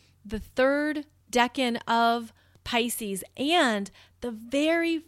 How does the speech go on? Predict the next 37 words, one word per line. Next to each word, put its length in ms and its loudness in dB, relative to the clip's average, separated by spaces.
final 400 -2
degrees 440 -8
of 60 -8
the 120 -8
full 240 -6
zodiac 640 -4
wheel, 340 0
it 160 2
signifies 680 -2
bigger 560 -4
endings 520 0
and 160 -6
completions 800 -10
are 180 -8
underway. 680 -6
And 160 0
this 160 -2
is 120 -6
going 220 2
to 80 -6
be 160 -4
the 100 -4
case 520 -6
for 120 -12
the 140 -2
next 380 -6
few 260 -8
years 640 -4
as 180 -2
Neptune 600 -4
continues 840 -4
through 240 -8
the 140 -10
final 420 -8
degrees 460 -10
of 100 -14
Pisces. 720 -6